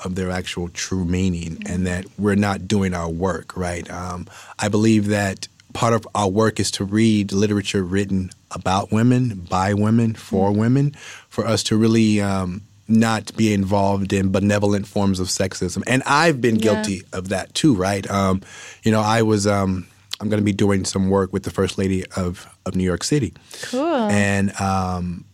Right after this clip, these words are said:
Speaker 1: and it was, I was on the phone with my manager, Stephanie, and I was all excited. I was like, "Yeah, I'm gonna be doing some, some work with the mayor's
Speaker 2: Mm-hmm.
Speaker 1: wife."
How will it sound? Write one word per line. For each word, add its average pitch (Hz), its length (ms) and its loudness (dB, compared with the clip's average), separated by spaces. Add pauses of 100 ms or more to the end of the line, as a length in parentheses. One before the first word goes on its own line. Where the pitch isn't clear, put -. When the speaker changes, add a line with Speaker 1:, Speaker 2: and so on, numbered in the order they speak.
(120)
Speaker 1:
and 117 100 4
it 110 60 6
was, 107 320 2
I 117 80 2
was 110 120 4
on 113 80 4
the 110 60 2
phone 104 300 0
with 95 180 -2
my 92 200 0
manager, 98 420 0
Stephanie, 98 580 0 (100)
and 95 240 -2
I 104 100 2
was 107 180 0
all 110 180 2
excited. 110 280 -2
I - 20 2
was 110 120 -4
like, 131 160 -2
"Yeah, 196 300 2
I'm 165 80 4
gonna 175 160 4
be 165 120 6
doing 170 280 6
some, 151 320 2
some 151 200 -2
work 156 200 2
with 151 140 2
the - 60 2
mayor's 165 280 6
Speaker 2:
Mm-hmm. 156 60 2
Speaker 1:
wife." 220 340 0